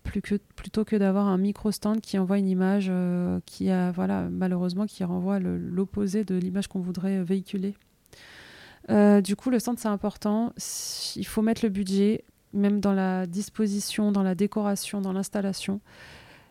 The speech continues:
Prévoyez un budget pour passer par un prestataire. Euh, encore une fois, là, je fais un peu ma,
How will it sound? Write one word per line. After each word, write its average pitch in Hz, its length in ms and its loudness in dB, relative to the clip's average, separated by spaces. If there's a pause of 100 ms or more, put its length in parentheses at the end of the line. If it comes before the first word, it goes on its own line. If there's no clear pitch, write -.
(320)
Prévoyez 214 400 2
un 208 80 6
budget 196 520 0 (480)
pour 196 120 -2
passer 208 280 0
par 190 140 0
un 185 80 0
prestataire. 196 840 -4 (1400)
Euh, 202 240 4
encore 220 280 4
une 226 100 6
fois, 220 180 4
là, 190 120 8
je 185 240 4
fais 196 140 2
un 190 100 6
peu 220 140 4
ma, 190 480 4